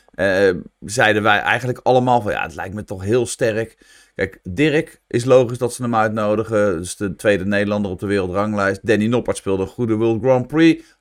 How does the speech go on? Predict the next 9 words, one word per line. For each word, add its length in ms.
Ook 220
logisch. 580
Ja, 160
dan 100
ga 120
je 140
verder 320
denken. 460
Eh, 300